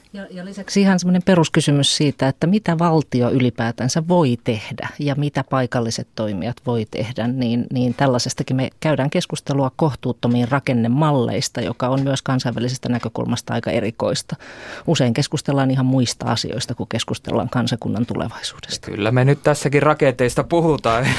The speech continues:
Speaker 2: <laughs> Yksi seuraus voi olla myös keskustelu aktiivimallista, jota täällä Ykkösaamussa käytiin kesky-, keskiviikkona. Kuunnellaan nyt, miten kokoomuksen kansanedustaja Juhana Vartiainen puolusti hallituksen työllisyyspolitiikkaa.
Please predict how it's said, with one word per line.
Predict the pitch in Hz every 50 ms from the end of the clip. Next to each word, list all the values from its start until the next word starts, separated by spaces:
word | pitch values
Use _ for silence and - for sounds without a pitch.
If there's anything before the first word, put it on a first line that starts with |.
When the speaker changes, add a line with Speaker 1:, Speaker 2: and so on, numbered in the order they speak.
| - 196 180 143 - 220
Speaker 2:
<laughs> | 160 131 - - - - - -
Yksi | 160 175 170 - 180 151
seuraus | - 165 160 156 143 135 127 123 - -
voi | 135 135 135 135
olla | 135 131 123 117
myös | 107 117 113 110 -
keskustelu | - - - - - 113 - - 120 117 117 -
aktiivimallista, | 151 156 - - - 110 101 98 98 98 104 107 107 104 98 98 - - 101
jota | 95 95 95 104 101 92 - _ _ _ -
täällä | 110 104 104
Ykkösaamussa | 101 123 120 - 107 - - 101 98 98 - - 101
käytiin | - 107 101 98 113 110 -
kesky-, | - 139 135 - - - 98 -
keskiviikkona. | - 147 151 147 - - 107 101 101 98 - - 110 110
Kuunnellaan | - - 190 208 208 190 180 180 180
nyt, | 190 196 185 - - - - - - - - - - _
miten | 135 127 - 143 135 131
kokoomuksen | 127 147 147 - 147 135 123 117 - - 117 104
kansanedustaja | 123 120 120 110 117 107 107 101 104 101 - 117 110
Juhana | 107 117 117 117 117 117 117
Vartiainen | 127 127 120 - - 107 101 101 101 98
puolusti | - 156 165 139 113 104 - - 92 92 82 -
hallituksen | - 120 113 107 104 98 95 95 - 117 104
työllisyyspolitiikkaa. | - 131 127 113 107 101 - 95 - - - 60 64 60 - - - - - _ - - - -